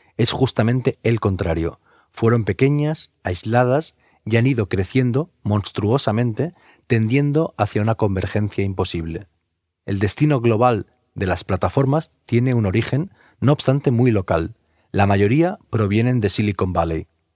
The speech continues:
Su topografía y su genealogía han sido trazadas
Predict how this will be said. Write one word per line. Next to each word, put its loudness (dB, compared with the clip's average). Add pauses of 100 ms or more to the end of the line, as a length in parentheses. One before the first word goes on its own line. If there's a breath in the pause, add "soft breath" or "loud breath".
(140)
Su 2
topografía 2
y -4
su -6
genealogía 0 (260 loud breath)
han 2
sido 2
trazadas 2